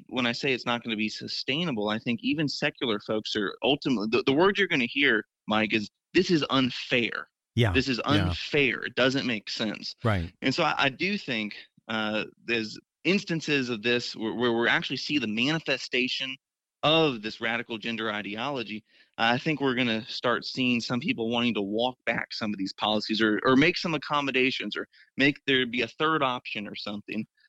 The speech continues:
Speaker 1: uh, because I think the women's groups are gonna realize that everything they fought for is now being sacrificed on the altar of political correctness and gender ideology.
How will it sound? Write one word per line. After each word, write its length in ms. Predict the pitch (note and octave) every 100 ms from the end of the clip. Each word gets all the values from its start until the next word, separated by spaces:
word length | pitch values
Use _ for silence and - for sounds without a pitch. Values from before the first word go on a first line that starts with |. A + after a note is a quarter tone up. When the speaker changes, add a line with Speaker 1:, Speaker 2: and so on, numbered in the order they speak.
| _ _
Speaker 1:
uh, 200 | A2+ A2
because 420 | G2+ A2 - A2+
I 80 | A2
think 240 | A2 A#2+ -
the 100 | G#2+
women's 380 | A#2+ C#3 A#2
groups 260 | G2+ G#2 -
are 60 | G2+
gonna 180 | G#2
realize 640 | G2+ G#2+ A2 G#2 G2+ G#2 G2+ -
that 140 | G#2+
everything 420 | A2+ C3 B2 B2
they 160 | A2 F#2 -
fought 240 | C#3+ E3+ -
for 280 | G2+ G2+ - _ _ _
is 180 | A2+ G#2+
now 220 | G#2+ A2
being 220 | A2+ G#2+
sacrificed 720 | G#2 - A#2+ C3 A#2+ G#2 G#2+ G#2+
on 100 | G#2
the 60 |
altar 320 | F2 A2+ -
of 80 | G2+
political 400 | - A2 A2 G#2+
correctness 560 | G2+ G#2+ A#2 - A2+ -
and 100 | G#2
gender 280 | G#2+ G#2 A2
ideology. 760 | G#2 G2+ A2 A2 - - -